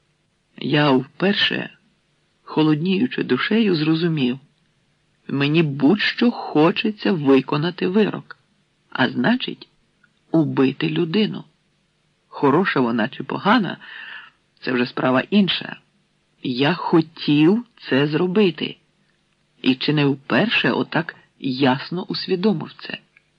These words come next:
Звичайно, можна було виправдовуватися перед собою, винити обставини,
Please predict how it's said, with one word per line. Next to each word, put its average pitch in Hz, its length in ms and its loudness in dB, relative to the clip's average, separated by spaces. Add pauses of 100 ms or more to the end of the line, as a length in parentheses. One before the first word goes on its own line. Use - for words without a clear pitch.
(680)
Звичайно, 127 560 -2
можна 127 260 2
було 127 320 4 (380)
виправдовуватися 135 1120 4
перед 113 280 -2
собою, 104 580 0
винити 123 380 0
обставини, 123 840 0